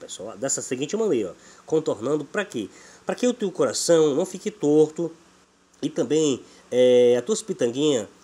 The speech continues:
fique realmente certinho, porque essa parte é onde vai ser chamada, que vai chamar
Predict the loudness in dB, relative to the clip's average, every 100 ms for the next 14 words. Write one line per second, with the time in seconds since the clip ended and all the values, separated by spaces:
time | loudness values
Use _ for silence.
0 | -20 -8 -6 -2 -2 0 -2 -2 -4 -4
1 | -6 -4 -2 -2 -2 -2 -2 -2 -4 -8
2 | -6 -4 -4 -4 -2 -2 -4 -4 -4 -6
3 | -6 -4 -4 -4 -6 -10 -20 -20 _ -10
4 | -4 -2 -2 -2 -2